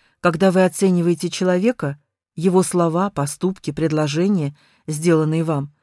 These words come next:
ваши глаза уходят влево-вниз. В путешествие вправо, вниз отправятся ваши глаза, когда кто-то приятный и притягательный нежно коснётся вашей руки.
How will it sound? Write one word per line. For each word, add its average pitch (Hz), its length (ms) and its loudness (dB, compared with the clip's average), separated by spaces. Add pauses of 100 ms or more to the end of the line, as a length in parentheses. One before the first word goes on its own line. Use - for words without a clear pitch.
(400)
ваши 254 260 2
глаза 254 360 4
уходят 254 500 2
влево-вниз. 208 1040 2 (640)
В - 100 -20
путешествие 196 680 2
вправо, 185 760 2 (260)
вниз 214 440 4
отправятся 185 520 2
ваши 185 260 0
глаза, 185 440 2 (320)
когда 185 240 2
кто-то 214 320 2
приятный 190 880 0
и 160 140 -4
притягательный 160 920 -2 (360)
нежно 208 320 4
коснётся 170 520 -2
вашей 170 280 -2
руки. 165 440 -6